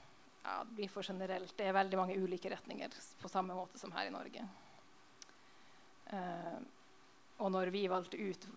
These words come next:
de seks poetene vi, vi endte på, så ble det jo handlet til slutt om vår, eh,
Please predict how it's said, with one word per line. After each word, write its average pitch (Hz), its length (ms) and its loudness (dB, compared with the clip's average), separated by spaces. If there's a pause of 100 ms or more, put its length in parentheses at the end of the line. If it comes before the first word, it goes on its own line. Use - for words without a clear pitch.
(100)
de 185 180 0
seks - 300 -2
poetene 190 380 0
vi, 190 120 2 (960)
vi 180 280 -4
endte 196 260 -4
på, 233 120 6 (120)
så 202 220 4 (1200)
ble 196 280 4
det 185 100 2
jo 180 100 2
handlet 185 320 2
til 180 140 -4
slutt 185 200 -4
om 180 260 -4
vår, 175 300 -2 (140)
eh, - 260 -6